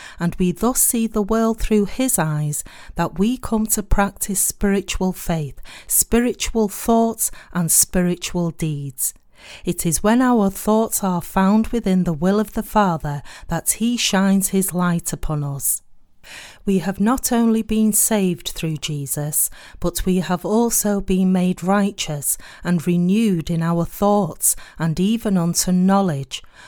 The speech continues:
Colossians chapter three, verse ten. Therefore, we must see the world from such faith and such a perspective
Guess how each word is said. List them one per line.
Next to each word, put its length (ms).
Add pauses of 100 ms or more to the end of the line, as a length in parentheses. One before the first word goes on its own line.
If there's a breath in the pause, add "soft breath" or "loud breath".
(120)
Colossians 800
chapter 360
three, 360
verse 400
ten. 360 (640 loud breath)
Therefore, 640 (240 loud breath)
we 160
must 380
see 300
the 140
world 380
from 280
such 400
faith 420 (240 loud breath)
and 160
such 380
a 60
perspective 920